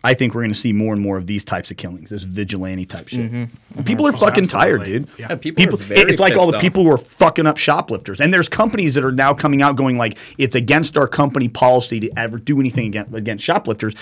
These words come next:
Speaker 1: And people are still wholesale fucking up shoplifters 'cause they're
Speaker 2: Fuck
Speaker 1: getting
Speaker 2: 'em.
Speaker 1: fucking tired of it, man. And this is, like, this boiling point
Speaker 2: Mm-hmm.
Speaker 1: of the more we reduce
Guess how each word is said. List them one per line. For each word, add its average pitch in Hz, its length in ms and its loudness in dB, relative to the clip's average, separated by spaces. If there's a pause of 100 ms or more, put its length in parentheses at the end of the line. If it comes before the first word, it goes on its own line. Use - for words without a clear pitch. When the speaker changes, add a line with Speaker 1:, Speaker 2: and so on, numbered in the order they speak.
(120)
Speaker 1:
And 120 140 -4
people 147 260 0
are 123 60 0
still 139 400 4 (360)
wholesale 160 500 4
fucking - 500 0
up 117 100 -6
shoplifters 104 580 -8
'cause 147 200 2
they're 143 140 2
Speaker 2:
Fuck 107 100 -2
Speaker 1:
getting 208 220 4
Speaker 2:
'em. 220 200 -6 (200)
Speaker 1:
fucking 135 400 2 (100)
tired 131 400 0
of 78 100 -16
it, - 100 -20
man. 82 280 -18 (400)
And 143 180 2
this 180 240 4
is, 143 160 -2
like, 131 220 0
this 117 200 -4
boiling 110 680 0
point 107 360 -4
Speaker 2:
Mm-hmm. 117 160 -10 (260)
Speaker 1:
of 104 360 -4 (220)
the 113 80 -4
more 143 400 2
we 156 100 0
reduce 135 760 -2